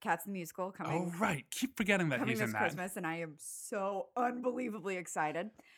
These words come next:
Speaker 1: And then his other thing he did was he talked about how he puts vodka in his protein shakes.
Speaker 2: Did he give a recipe?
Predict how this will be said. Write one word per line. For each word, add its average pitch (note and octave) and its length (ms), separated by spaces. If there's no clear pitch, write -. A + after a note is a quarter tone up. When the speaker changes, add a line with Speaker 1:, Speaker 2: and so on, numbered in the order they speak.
Speaker 1:
And B3 240
then C4 440
his A#3+ 200
other D4+ 200
thing C4 140
he A3 100
did F#3 200
was F#3 160
he G#3+ 60
talked A3+ 300
about G#3+ 200
how G3+ 220
he A3 200
puts G4 380
vodka A3+ 580
in G#3 160
his A3+ 180
protein C4 420
shakes. - 460
Speaker 2:
Did B2+ 140
he C3 120
give A#2+ 200
a A#2+ 60
recipe? A#2 480